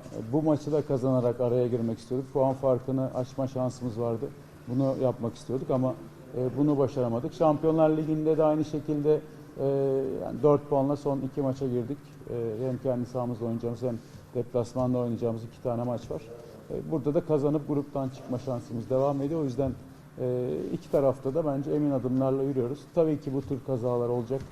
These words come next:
Çünkü, e, çok da yoğun bir maç içinden geçiyoruz. Yani oyuncularımızın sakatlıkları var, yorgunlukları oluyor, farklı şeyler oluyor. E, burada da bu tür sonuçlar tabii ki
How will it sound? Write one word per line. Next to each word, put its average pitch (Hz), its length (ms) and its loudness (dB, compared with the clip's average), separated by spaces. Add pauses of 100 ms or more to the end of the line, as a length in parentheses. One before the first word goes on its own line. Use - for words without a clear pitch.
(140)
Çünkü, 123 320 -4 (560)
e, 120 120 0
çok 156 300 4
da 143 40 6
yoğun 135 320 6
bir 127 100 4
maç 123 160 2 (400)
içinden 123 680 0
geçiyoruz. 120 520 -2
Yani 123 200 2
oyuncularımızın 123 760 2 (200)
sakatlıkları 131 720 0
var, 127 140 4
yorgunlukları 127 760 2
oluyor, 127 320 4
farklı 127 360 -2
şeyler 127 320 0
oluyor. 127 400 2 (440)
E, 120 80 0 (1000)
burada 139 300 2
da 156 260 4
bu 156 140 -2
tür 143 180 -4 (200)
sonuçlar 143 520 0
tabii 127 320 0
ki 147 140 -4